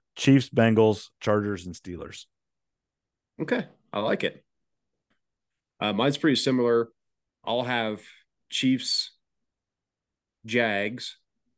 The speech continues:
Speaker 2: Steelers, and Dolphins.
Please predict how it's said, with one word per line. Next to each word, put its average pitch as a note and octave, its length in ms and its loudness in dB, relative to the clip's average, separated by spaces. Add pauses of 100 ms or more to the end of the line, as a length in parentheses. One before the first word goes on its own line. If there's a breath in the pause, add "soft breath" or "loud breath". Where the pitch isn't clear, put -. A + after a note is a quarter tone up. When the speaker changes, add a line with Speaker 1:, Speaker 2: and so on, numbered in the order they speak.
(1900)
Speaker 2:
Steelers, A#2 840 0 (360)
and G2 160 -8
Dolphins. F#2 520 -6